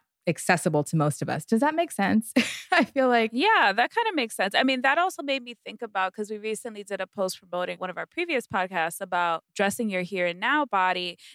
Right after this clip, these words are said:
Speaker 2: And someone in the comments had replied saying, "The reason why I have wanted to lose weight in the past is because no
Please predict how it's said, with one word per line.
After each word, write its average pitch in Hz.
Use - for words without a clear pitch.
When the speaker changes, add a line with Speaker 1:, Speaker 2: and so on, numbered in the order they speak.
Speaker 2:
And 196
someone 233
in 226
the 196
comments 220
had 180
replied 220
saying, 180
"The 202
reason 226
why 185
I 185
have 214
wanted 180
to -
lose 175
weight 180
in 170
the 165
past 233
is 175
because 180
no 190